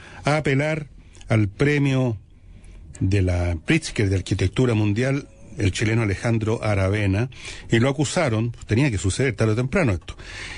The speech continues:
que Aravena se contenta con mantener el statu quo,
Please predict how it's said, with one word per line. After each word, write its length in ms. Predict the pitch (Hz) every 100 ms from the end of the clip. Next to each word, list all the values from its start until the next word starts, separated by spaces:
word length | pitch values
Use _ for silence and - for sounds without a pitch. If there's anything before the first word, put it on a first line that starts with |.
| -
que 180 | - 120
Aravena 420 | 127 123 127 151
se 120 | - 120
contenta 500 | 120 107 147 147 127
con 160 | 107
mantener 440 | 101 101 113 113 117
el 80 |
statu 720 | 101 - - - - 117 117 104
quo, 580 | 123 127 90 80 82